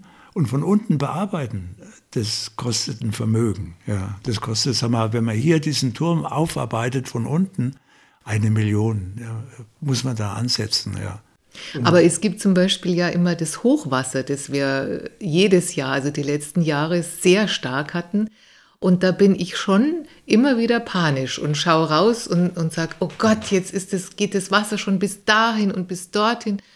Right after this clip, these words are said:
Speaker 2: Und mein Mann hat einmal erlebt, dass das Hochwasser rein ist in den Innenhof und praktisch im Erdgeschoss war und natürlich viel kaputt gemacht hat. Und der ist ganz ruhig, weil er sagt,
Speaker 1: Ja.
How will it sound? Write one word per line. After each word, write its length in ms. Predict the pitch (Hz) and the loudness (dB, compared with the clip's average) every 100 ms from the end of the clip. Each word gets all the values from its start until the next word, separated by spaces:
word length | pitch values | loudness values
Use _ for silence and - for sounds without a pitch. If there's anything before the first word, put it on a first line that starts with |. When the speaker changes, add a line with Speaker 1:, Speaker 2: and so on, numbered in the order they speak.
| _ _ _ _ _ _ _ | _ _ _ _ _ _ _
Speaker 2:
Und 280 | 202 185 175 | 2 4 6
mein 200 | 170 165 | 4 4
Mann 240 | 165 233 | 4 4
hat 240 | 226 - - | 2 0 2
einmal 640 | 214 294 233 202 208 202 - _ _ | 4 4 4 4 2 -2 -8 _ _
erlebt, 640 | - 185 185 208 - - - | 0 4 4 2 -2 -8 -2
dass 140 | 175 | -2
das 220 | 175 180 - | -2 -4 2
Hochwasser 720 | 226 233 208 208 202 196 - | 2 2 -2 0 0 -2 -2
rein 380 | 160 165 165 220 | -4 0 4 4
ist 380 | - 254 254 - | 4 0 0 -4
in 200 | - 185 | 0 2
den 200 | 170 170 | 4 2
Innenhof 800 | 196 220 240 240 240 262 269 - | 2 4 4 0 0 0 -2 -8
und 280 | 247 196 185 - - - | -2 0 0 -6 -20 -10
praktisch 460 | 180 175 - 180 | -6 -6 -6 -8
im 280 | - 175 170 | -2 0 0
Erdgeschoss 840 | - 175 175 214 - 220 226 - - - | -2 -4 -4 -6 -4 -4 -6 -12 -18 -6
war 400 | 180 185 240 - | -2 0 -2 -2
und 380 | 180 180 - 185 | -4 -4 -8 -4
natürlich 400 | 175 165 180 180 | -2 0 -2 -2
viel 200 | 185 180 | -4 -4
kaputt 440 | 170 - 165 - | -6 -6 -8 -4
gemacht 360 | 202 214 214 226 | -2 0 -2 -6
hat. 120 | 220 - _ - - _ _ - | -10 -12 _ -20 -20 _ _ -2
Und 380 | 98 98 - - _ _ _ | 4 4 2 -8 _ _ _
der 140 | - 214 | 6 6
ist 200 | 247 - | 6 6
ganz 440 | 214 277 415 - | 4 4 0 4
ruhig, 380 | 269 247 220 214 | 8 10 8 6
weil 160 | 175 170 | 4 6
er 100 | 180 | 4
sagt, 280 | 180 - | 0 -2
Speaker 1:
Ja. 60 | 110 | -6